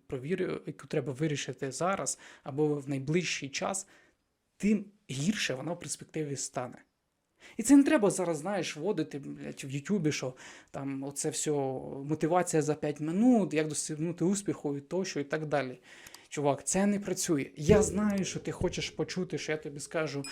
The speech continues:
«Прес за п'ять минут, успіх, е, заради успіху, читай п'ять-десять минут в день, і ти через тридцять, там, е, триста днів будеш книжку дві прочитаєш, чи три, чи десять, чи п'ятнадцять, не знаю, хто як читає, які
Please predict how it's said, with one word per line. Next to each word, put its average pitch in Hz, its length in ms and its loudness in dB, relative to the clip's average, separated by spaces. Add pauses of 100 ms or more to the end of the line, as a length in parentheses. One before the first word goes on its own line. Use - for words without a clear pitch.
(360)
«Прес 185 220 0
за 165 140 0
п'ять 165 260 -2
минут, 175 720 2
успіх, 190 580 -2
е, 160 300 4
заради 185 480 2
успіху, 160 800 0 (160)
читай 190 380 4
п'ять-десять 190 1120 4
минут 196 280 2
в - 20 -4
день, 202 280 4
і 190 60 2
ти 190 220 6
через 190 280 0
тридцять, 190 440 -2
там, 190 320 -2
е, 175 600 0 (240)
триста 185 360 4
днів 190 300 0
будеш 180 640 0 (180)
книжку 190 400 2
дві 185 200 0
прочитаєш, 185 720 0
чи - 160 -4
три, 185 280 0
чи 170 160 -4
десять, 160 360 2
чи - 120 -6
п'ятнадцять, 175 640 -4
не 147 100 -2
знаю, 151 380 2
хто 160 180 0
як 147 160 2
читає, 160 460 -2
які 156 360 -8